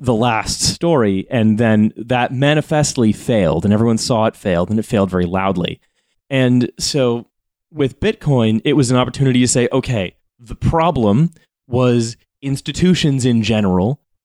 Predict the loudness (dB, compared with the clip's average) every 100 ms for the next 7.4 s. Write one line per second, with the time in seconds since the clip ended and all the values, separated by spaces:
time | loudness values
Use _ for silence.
0 | -12 -4 -2 0 -2 0 0 0 0 0
1 | 0 -2 -2 0 2 0 0 0 2 2
2 | 4 2 2 -2 0 0 0 0 0 -2
3 | _ _ _ -4 -4 _ _ _ -14 -8
4 | -2 0 0 0 0 -2 -4 -4 0 2
5 | 0 0 -2 -4 _ _ _ _ -16 -10
6 | -2 2 2 2 0 0 2 2 0 0
7 | 0 0 0